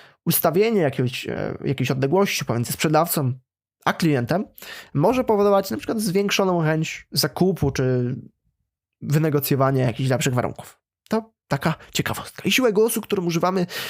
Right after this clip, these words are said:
w przestrzeni towarzyskiej, to już dość głośno. E, no i ostatni, ta publiczna, e, przestrzeń, w której dystans jest generalnie większy niż trzy i sześć metra, ale to, e, formalnie, e,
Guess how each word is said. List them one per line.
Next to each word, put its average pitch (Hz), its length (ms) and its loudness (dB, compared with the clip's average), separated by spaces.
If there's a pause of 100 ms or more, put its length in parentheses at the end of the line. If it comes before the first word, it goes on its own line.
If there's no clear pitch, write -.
(240)
w 139 160 -4
przestrzeni 165 480 0
towarzyskiej, 151 500 0
to 240 140 2
już 202 220 -2
dość - 280 -2
głośno. - 500 0 (840)
E, 139 240 2
no 156 160 2
i 254 120 -2
ostatni, 170 600 2
ta 147 220 0
publiczna, 160 1120 0 (340)
e, 139 120 -2
przestrzeń, 131 640 -2 (500)
w - 60 -8
której 202 320 2
dystans 214 360 0
jest 208 200 0
generalnie 202 480 2
większy 165 360 0
niż - 300 -2 (120)
trzy - 220 0
i 143 60 2
sześć 131 240 -2
metra, 147 540 0
ale 165 240 2
to, 143 280 2 (400)
e, - 140 -6
formalnie, 147 600 0
e, 127 200 0